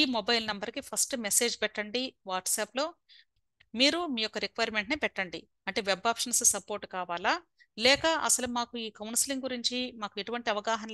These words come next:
లేదు మేడం, మీరే మాకు మొత్తం ప్రాసెస్ అంతా చెయ్యాలి, అప్లికేషన్ పెట్టే దగ్గర నుండి చిట్ట చివరి రోజు వరకు మీ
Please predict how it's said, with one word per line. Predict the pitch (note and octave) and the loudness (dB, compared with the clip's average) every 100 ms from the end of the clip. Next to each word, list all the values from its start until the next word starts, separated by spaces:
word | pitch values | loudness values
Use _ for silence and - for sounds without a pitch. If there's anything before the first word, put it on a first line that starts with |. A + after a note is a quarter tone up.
| G#3+ | -4
లేదు | G#3 G#3+ | -4 -4
మేడం, | G#3 A3 A3+ _ _ _ - | -4 -6 -10 _ _ _ -2
మీరే | A3+ C4 C#4+ A#3 | 2 4 4 2
మాకు | G#3+ G#3+ G#3 | -2 -6 -10
మొత్తం | - B3 A#3 | -6 -6 -4
ప్రాసెస్ | G#3+ G#3+ A3+ A#3 | -2 0 2 0
అంతా | A3 A3 - | 0 -4 -4
చెయ్యాలి, | F#3+ G3 F#3+ G#3 F#3+ | -2 -2 -2 -6 -6
అప్లికేషన్ | - G#3+ A3 - G#3 G3 | -6 -2 0 -2 -4 -8
పెట్టే | G#3+ G3 | -4 -4
దగ్గర | F#3 F3+ F#3 | -4 -4 -8
నుండి | G3+ C#4+ F4+ _ _ - - _ - | -2 -2 -2 _ _ -20 -20 _ -4
చిట్ట | C4 - - | -2 -2 -2
చివరి | C4+ B3 A#3 | -2 -2 -2
రోజు | A3 A3 | -4 -2
వరకు | A3 B3+ | -2 -2
మీ | A#3+ | -6